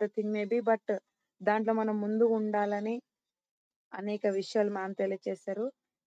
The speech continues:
Thank you, ma'am. Thank you so much. అందరికీ వందనాలు. Thank you, అక్క. చాలా చక్కగా మీరు కూడా, ఆ, క్లియర్గా ఎక్స్‌ప్లెయిన్ చేశారు, ట్రాన్స్‌లేట్ చేశారు. So, ఈ ఉదయకాల సమయంలో ప్రారంభం మొదలుకొని ముగింపు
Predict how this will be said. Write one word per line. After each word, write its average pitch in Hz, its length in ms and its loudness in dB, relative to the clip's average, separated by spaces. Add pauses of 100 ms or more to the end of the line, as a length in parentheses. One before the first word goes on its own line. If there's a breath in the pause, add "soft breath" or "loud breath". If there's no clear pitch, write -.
(100)
Thank 196 180 -10
you, 208 80 -2
ma'am. 202 160 -2
Thank 190 220 -2
you 202 140 -6
so 202 140 -2
much. 220 240 -4 (640)
అందరికీ 190 500 -4 (100)
వందనాలు. 196 480 -2 (120)
Thank 196 240 -4
you, 208 80 4
అక్క. 196 180 0 (180)
చాలా 190 240 -2
చక్కగా 202 360 0
మీరు 196 180 -2
కూడా, 196 120 2 (280)
ఆ, 180 40 -2 (440)
క్లియర్గా 208 480 4
ఎక్స్‌ప్లెయిన్ 196 440 -4
చేశారు, 185 420 -4 (120)
ట్రాన్స్‌లేట్ 185 600 -6
చేశారు. 185 400 -2 (760)
So, - 60 -20 (100)
ఈ - 80 -4
ఉదయకాల 196 380 0 (140)
సమయంలో 196 420 -2 (120)
ప్రారంభం 190 480 0
మొదలుకొని 196 460 0 (120)
ముగింపు 190 340 -2